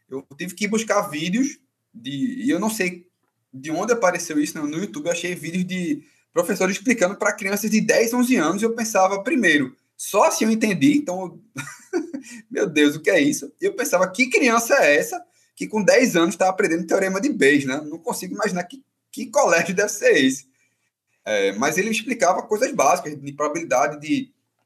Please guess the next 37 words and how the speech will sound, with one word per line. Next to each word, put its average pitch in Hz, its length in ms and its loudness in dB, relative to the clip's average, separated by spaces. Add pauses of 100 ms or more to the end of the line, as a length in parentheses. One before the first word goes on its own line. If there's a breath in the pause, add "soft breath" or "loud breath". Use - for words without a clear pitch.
(120)
é, 110 220 -2
nascer 139 420 -2
um 165 80 -4
filho 180 440 -4
ou 165 40 -2
uma 170 140 -2
filha, 131 680 -2 (640)
e 131 200 0
essa 185 240 0
era 208 80 -2
uma 208 80 -6
probabilidade 208 500 0
que 254 80 -2
era 220 140 0
uma 240 260 -4
coisa 370 220 -4
só, 170 280 4
né? 135 80 2
Uma 147 120 -2
forma 185 280 -6
mínima. 160 540 -2
Mas 139 160 -4
se 214 100 -10
a 214 60 -2
gente 220 160 -6
pensar 208 260 -6
no 180 80 -6
direito, 165 640 -4 (540)
é, 143 100 0
como 190 180 0
é 233 40 2
que 247 60 -4
eu 247 60 -4
calculo 190 280 2
uma 202 60 -4
probabilidade 190 460 0
prévia 214 640 4